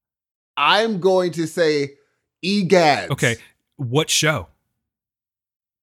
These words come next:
Speaker 1: Oh, man, there's, there's no way this is the show,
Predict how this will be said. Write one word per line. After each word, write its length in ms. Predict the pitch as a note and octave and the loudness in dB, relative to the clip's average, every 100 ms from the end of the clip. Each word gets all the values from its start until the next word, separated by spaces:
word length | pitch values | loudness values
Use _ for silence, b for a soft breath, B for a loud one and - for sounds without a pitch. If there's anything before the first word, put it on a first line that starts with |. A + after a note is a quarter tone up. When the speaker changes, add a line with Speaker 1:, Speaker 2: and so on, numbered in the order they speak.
| _ _ _ _ - | _ _ _ _ -10
Speaker 1:
Oh, 280 | A#2+ - G#2 | -10 -8 -10
man, 460 | F#2+ E2 E2+ E2 E2+ | -10 -14 -16 -18 -8
there's, 360 | A2+ G2+ - - _ _ _ _ _ _ _ b b b | -6 -6 -8 -20 _ _ _ _ _ _ _ b b b
there's 220 | E3 F3+ | 0 0
no 400 | D3+ D3 D3+ D3+ | 0 -2 4 4
way 280 | D3 C#3 A#2+ | 4 2 2
this 180 | A#2 G#2 | -2 -6
is 80 | G#2 | -10
the 120 | G#2 | -10
show, 440 | - G#2+ E2 E2+ | -6 -6 -6 -12